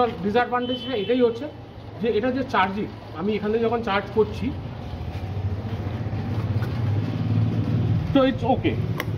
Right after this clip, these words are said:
but যদি আমাকে boot খুলে battery খুলে charge করারও option আছে, কিন্তু এই স্কুটিতে যেটা, যে প্রবলেমটা আছে, directly আমি battery কিন্তু এখান থেকে খুলতে পারবো না, আমাকে চারটে nut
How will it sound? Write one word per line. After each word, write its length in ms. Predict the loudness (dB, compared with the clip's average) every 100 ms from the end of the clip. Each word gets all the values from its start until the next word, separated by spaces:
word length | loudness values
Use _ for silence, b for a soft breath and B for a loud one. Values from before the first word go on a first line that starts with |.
| -2 0 4
but 140 | 4 2 -2 -2 -2 -4 -2 -2 0 0 2 2 4 4 6 4 6 4 4 2 2 0 0 2
যদি 160 | 2 4 2
আমাকে 280 | 2 2 2 2 0 -2 -2
boot 160 | -2 -2
খুলে 260 | -2 0 0 -2 -6 -4
battery 300 | -2 -2 -2 -2
খুলে 200 | 0 0 0
charge 160 | 0 0 0
করারও 240 | 0 2 0
option 240 | 0 0 0
আছে, 140 | -2 -4 -6 -8 -8 -4
কিন্তু 180 | -2 0 0
এই 60 | -2
স্কুটিতে 340 | -2 -2 -2 -2 0
যেটা, 160 | 0 0 -2 -2
যে 60 | -2
প্রবলেমটা 360 | -2 -2 0 0 0
আছে, 120 | -2 -8 -12 -14 -4
directly 320 | 0 0 0 0
আমি 80 | 2 2
battery 260 | 0 0 2
কিন্তু 140 | 2 2
এখান 120 | 2 2
থেকে 120 | 0 0
খুলতে 220 | 0 2 4
পারবো 200 | 4 2 0
না, 40 | -2 -12 -10 0
আমাকে 180 | 4 4 4
চারটে 240 | 2 4 4 4
nut 140 | 2